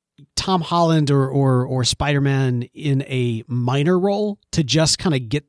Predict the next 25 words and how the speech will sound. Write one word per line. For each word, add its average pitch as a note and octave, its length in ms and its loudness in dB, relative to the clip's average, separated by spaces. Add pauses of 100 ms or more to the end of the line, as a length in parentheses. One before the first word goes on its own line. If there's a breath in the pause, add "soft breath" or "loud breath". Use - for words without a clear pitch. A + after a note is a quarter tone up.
things B2+ 260 0
going, B2+ 540 -6 (680)
would C#3+ 320 0
have G3 180 4
helped - 640 -2 (300)
the C3+ 240 -6
energy D#3 420 2
early C#3 320 2
on. F#2+ 260 -4 (400)
Like, D3+ 200 0 (180)
let G3 140 2
me F3 60 -2 (180)
pitch - 180 0
this B2 180 -4
to F#2 120 -8
you. G2 160 -10
If, G3 200 0
if G#3 160 -2
they B3 140 0
had G3+ 160 0
waited C#3+ 640 0
until C3+ 640 0
post F3 500 -2 (100)
Avengers C3 460 -4
four G#2+ 520 -8